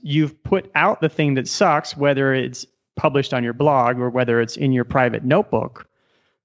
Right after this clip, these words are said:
well, just the, the mere fact that it's out there,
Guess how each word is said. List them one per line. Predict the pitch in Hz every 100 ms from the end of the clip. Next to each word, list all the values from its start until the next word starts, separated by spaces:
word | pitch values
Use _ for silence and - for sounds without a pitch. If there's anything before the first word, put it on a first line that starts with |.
| _
well, | - 147 143 131 120 - _ _ _ _
just | 247 254 - _ _ _ -
the, | 214 190 - - - _ _
the | - 165
mere | 175 208
fact | - - 160 170 -
that | 151
it's | 139 - -
out | 156 247 247
there, | 135 113 110 131